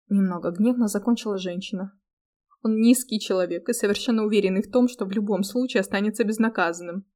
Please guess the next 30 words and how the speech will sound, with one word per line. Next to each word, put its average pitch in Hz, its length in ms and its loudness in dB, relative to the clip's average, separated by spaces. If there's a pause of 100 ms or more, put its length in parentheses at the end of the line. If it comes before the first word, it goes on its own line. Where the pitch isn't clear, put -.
(380)
Папаше-то 233 500 0
он 226 100 2
мог 214 200 0
наврать 214 280 0
что - 180 0
угодно, 196 460 0 (220)
вот 339 160 -2
тот 262 200 2
его 202 200 0
и 220 60 2
отмазал". 190 640 -2 (640)
"И 202 80 -6
все 208 220 -2
же 233 120 -4
я 233 120 2
не 233 100 4
совсем 254 380 0
понимаю 196 360 0
его 190 160 -4
логику", 220 560 -2 (120)
произнесла 180 500 -4
я, 202 160 0
выслушав 202 440 -2
женщину 196 420 -2
до 190 80 -6
конца. 190 500 -4 (540)
"Ему 226 240 4
нужны 220 240 2
были 185 160 0
драгоценности. 180 840 -4